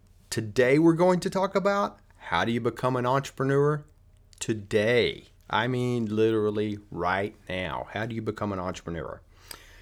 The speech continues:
So I'm Dale Callahan. I'm your host. Uh, if you haven't been here in a while, a couple things have changed for me. I am now Associate Dean of Engineering. Uh, and, you know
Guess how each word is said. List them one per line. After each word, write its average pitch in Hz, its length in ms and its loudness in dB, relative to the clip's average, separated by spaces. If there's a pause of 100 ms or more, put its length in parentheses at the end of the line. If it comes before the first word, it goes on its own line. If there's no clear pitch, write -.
(260)
So 151 120 8
I'm 170 120 12
Dale 165 180 12
Callahan. 165 440 6
I'm 135 140 6
your 113 140 4
host. 139 540 6
Uh, 110 280 8
if - 60 -12
you 117 80 0
haven't 117 220 0
been 120 160 2
here 120 180 2
in 117 60 2
a 113 80 2
while, 113 280 8
a 185 60 2
couple 143 220 2
things 127 320 0
have 107 100 -8
changed 123 380 0
for 120 160 -2
me. 131 260 2
I 117 140 2
am 104 200 0
now 117 420 2
Associate 107 680 -2
Dean 117 320 -2
of 101 120 0
Engineering. 117 840 -2 (540)
Uh, 110 460 6 (100)
and, 131 540 4
you 180 140 -10
know 143 300 6